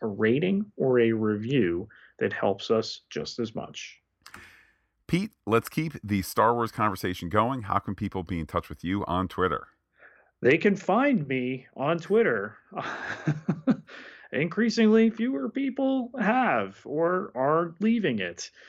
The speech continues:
Speaker 1: Uh, at Peter, P I E T E R,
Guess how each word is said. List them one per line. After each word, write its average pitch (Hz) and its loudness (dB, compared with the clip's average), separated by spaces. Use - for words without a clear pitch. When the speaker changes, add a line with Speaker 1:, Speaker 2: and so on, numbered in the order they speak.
Speaker 1:
Uh, 110 -2
at 123 -2
Peter, 151 2
P 143 -4
I 131 4
E 123 -4
T 107 -6
E 87 -2
R, 107 -2